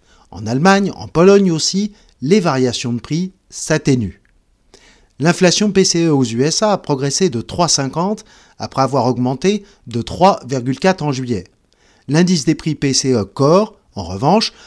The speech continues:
a augmenté de trois virgule neuf pour cent alors qu'on avait quatre virgule trois avant. Tout ceci a un peu calmé le jeu. Mais rappelons que l'inflation P C E se rapporte au mois d'août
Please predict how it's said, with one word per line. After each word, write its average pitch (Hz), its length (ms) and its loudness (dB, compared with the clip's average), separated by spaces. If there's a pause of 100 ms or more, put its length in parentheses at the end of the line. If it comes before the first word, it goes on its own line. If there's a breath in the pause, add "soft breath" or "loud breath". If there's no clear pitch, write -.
(120)
a 135 100 0
augmenté 147 340 2
de 113 120 -2
trois - 320 0
virgule 143 300 2
neuf 127 200 -2
pour - 180 -12
cent 196 280 -2 (200 soft breath)
alors 117 220 -8
qu'on 110 140 -6
avait 127 180 -2
quatre 170 240 0
virgule 117 320 -4
trois 175 340 -4
avant. 107 320 -4 (280)
Tout 120 100 -12
ceci 190 380 -4
a 160 100 2
un 147 60 0
peu 202 140 0
calmé 135 340 -2
le 123 60 -6
jeu. 104 220 -10 (460 soft breath)
Mais 127 200 -4
rappelons 190 520 0 (480 soft breath)
que 175 80 2 (160)
l'inflation 131 540 -2
P 160 120 0
C 156 140 2
E 151 140 4
se 131 120 -4
rapporte 113 440 -4
au 101 80 -6
mois 110 240 0
d'août 214 300 0